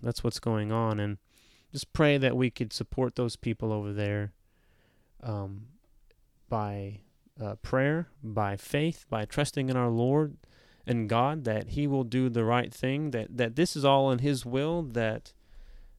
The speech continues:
um, that he is in control of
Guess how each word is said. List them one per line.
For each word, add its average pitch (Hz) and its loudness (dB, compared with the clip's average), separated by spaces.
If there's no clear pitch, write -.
um, 107 -4
that 127 2
he 175 2
is 175 -2
in 151 2
control 123 0
of 107 -6